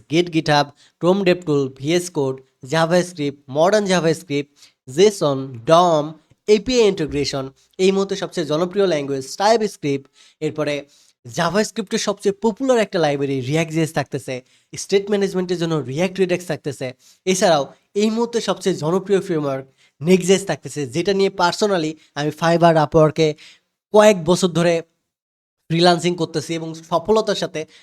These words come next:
টপ রেটেড এবং লেভেল টু সেলার হিসেবে আমি নেক্সট জেএস ডেভেলপার হিসেবে কিন্তু কাজ করতেছি। So এই নেক্সট জেএসটাও আমাদের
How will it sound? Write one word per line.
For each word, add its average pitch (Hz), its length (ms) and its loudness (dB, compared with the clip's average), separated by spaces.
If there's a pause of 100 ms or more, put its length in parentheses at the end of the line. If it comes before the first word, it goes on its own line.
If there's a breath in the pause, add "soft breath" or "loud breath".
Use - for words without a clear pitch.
(120)
টপ 160 160 2 (100)
রেটেড 175 320 2
এবং 156 120 0 (240)
লেভেল 160 220 4 (100)
টু 196 80 4 (120)
সেলার 165 240 8 (100)
হিসেবে 151 240 -2 (100)
আমি 139 120 -6 (120)
নেক্সট 151 180 -6
জেএস 160 200 -2
ডেভেলপার 143 420 0
হিসেবে 135 280 -6
কিন্তু 127 240 -8
কাজ 131 100 2 (100)
করতেছি। 135 320 -4 (460 loud breath)
So - 80 -6 (100)
এই 143 60 -2 (100)
নেক্সট 175 200 2
জেএসটাও 196 380 4
আমাদের 147 200 -2